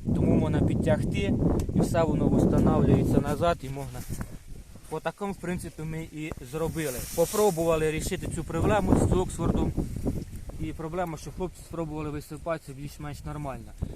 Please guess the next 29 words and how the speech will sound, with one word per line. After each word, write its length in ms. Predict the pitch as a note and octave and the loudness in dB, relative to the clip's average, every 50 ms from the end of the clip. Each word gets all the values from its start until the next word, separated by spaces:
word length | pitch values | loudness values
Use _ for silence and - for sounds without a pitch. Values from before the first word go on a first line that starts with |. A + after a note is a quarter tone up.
| - - - - - - - - - | -8 -8 -8 -10 -10 -8 -10 -10 -10
А 120 | - C3+ D3 | -10 -10 -6
там 200 | - G#3 A3 G#3+ | -6 -6 -6 -6
тоді 220 | - F#3+ F3 F#3+ | -6 -6 -6 -6
будемо 380 | F3 E3 F#3 F3 F#3 F3 F#3 F3 | -4 -4 -2 -2 -2 -2 -2 -4
вже 160 | E3+ E3+ F3 | -4 -2 -2
бачити, 480 | E3+ D#3+ D3+ C#3+ - - - - - | -2 -2 -4 -6 -6 -8 -10 -10 -10
якщо 400 | B2 C#3+ D3+ D3+ - - F3+ F#3+ | -8 -8 -8 -10 -8 -6 -4 -4
все 200 | F3+ - - F#3 | -4 -2 -4 -4
нормально 460 | E3 E3 E3+ E3 E3+ F3 E3+ E3+ E3 D#3+ | -4 -4 -4 -4 -4 -4 -4 -4 -4 -6
буде, 400 | D3+ E3+ G#3+ G#3+ F#3 F#3+ F#3+ F3+ - - - - - - - - - - - - - - - - - - - - - - - C3 B2+ A#2+ A#2 - - - - - - - | -6 -6 -6 -2 -2 -2 -2 -2 -6 -10 -12 -14 -16 -20 -20 -18 -20 -20 -20 -20 -20 -18 -16 -14 -12 -10 -10 -8 -10 -8 -8 -8 -10 -10 -10 -12 -18 -20 -20 -14 -6 0
то, 300 | E3+ F3 F3+ F3 E3 - - - - - - - - - - - - - - - - - - - - - - - - - - - D#3 | 4 6 8 8 6 4 2 -10 -12 -12 -12 -14 -14 -12 -12 -12 -12 -12 -10 -10 -10 -10 -12 -14 -14 -12 -12 -12 -12 -12 -10 -6 -2
е, 880 | D#3 D3+ D3+ D3+ D3+ D3 D3 D3 D3 C#3+ C#3+ C#3+ C#3 C#3 C#3 C3+ C3+ C#3+ | 0 2 2 4 4 4 4 4 4 4 4 4 4 4 2 0 0 0
якщо 380 | D3 D#3 D3 - - - E3 | 0 0 0 0 -2 -2 -2
той, 240 | D#3+ - F#3+ G3 G3+ | 0 4 6 8 8
то 140 | G3 - E3 | 8 6 2
так 300 | C#3+ E3+ E3+ F3 - - | 4 6 4 4 4 0
і 60 | E3 | -4
будемо 440 | D3+ C#3 D#3 E3 D3+ D#3+ D3+ D3 D3+ | -4 -2 -2 0 0 0 0 0 -2
тоді 300 | - - C#3 C3 C#3+ D#3 | -4 -4 -6 -4 -4 -4
працювати. 680 | D3 - D3 D3+ - - D#3+ D#3+ D#3+ D#3 C#3+ C3+ - B2 | -2 0 -2 -2 0 0 2 6 6 6 6 4 2 -2
Якщо 320 | B2+ C3+ - - - D3+ | -2 -2 -4 -2 -2 -2
все 260 | C#3 - - D3+ D3 | -2 -2 0 0 0
буде, 380 | C#3 C3+ D3+ D3 C#3+ C#3+ C3+ A#2+ - - - - - - - - - - - - - _ - - - - | 0 0 0 2 4 4 4 2 0 -10 -20 -20 -18 -14 -14 -14 -14 -14 -18 -20 -20 _ -20 -18 -10 -6
ну, 260 | D#3 D3+ C#3+ C3 A#2 - | -4 -2 -2 -4 -4 0
по 120 | - D#3 D#3 | 4 4 8
витримці 480 | E3 F3+ E3+ - C#3+ D3 C#3 - D3+ | 8 6 6 6 2 -2 -2 -2 -6
все 200 | C#3 - - D3+ | -6 -2 -2 -2
буде 200 | C#3+ C#3+ C#3+ D3 | 0 0 2 2
отлично, 600 | D3+ C#3 - F3 G3 G3+ - - - E3 D#3+ D3 | 0 0 0 -4 -6 -4 -4 -4 -4 -4 -4 -4